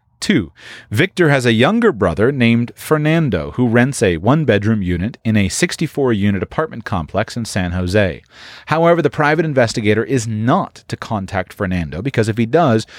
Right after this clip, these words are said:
Fernando will tip off his brother. Worse, the lawyers want fast results, and yet they put a limit on what the private investigator may spend.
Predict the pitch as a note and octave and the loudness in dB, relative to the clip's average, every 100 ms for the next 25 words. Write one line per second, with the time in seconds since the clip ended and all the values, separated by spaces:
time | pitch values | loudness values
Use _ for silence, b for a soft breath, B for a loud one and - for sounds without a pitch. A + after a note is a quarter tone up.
0 | B - C#3 C3+ E3 G#3+ A#2 G2+ A#2 A2+ | B -2 0 2 2 2 0 0 -4 -4
1 | G2+ F#2+ - A#2+ C3 C#3 G2+ C#2+ _ _ | -2 -4 -4 -10 -6 -6 -4 -8 _ _
2 | _ _ _ B B - C#3 A3+ D#3+ - | _ _ _ B B 2 4 4 0 0
3 | C3+ C3 D3+ C#3+ G2+ G#2 E2+ - F3 E3+ | 2 4 4 2 0 -4 -4 -4 0 0
4 | - A2 E2+ F2+ - - B2+ C3 C3+ - | 0 -2 -2 -8 -10 -8 -2 2 2 2
5 | A#2+ D3 B2+ A#2+ A3 G3+ A#2 G#2+ A#2 G#2+ | 0 0 0 2 0 0 -2 -2 0 0
6 | A#2 - - G2 G#2+ A2 F#2 - G2+ F2+ | -2 -4 -2 -2 0 -2 -4 -6 -6 -6
7 | F2+ G#2 G#2+ - G3 B2+ D2+ | -4 -6 -8 -2 -2 -2 -6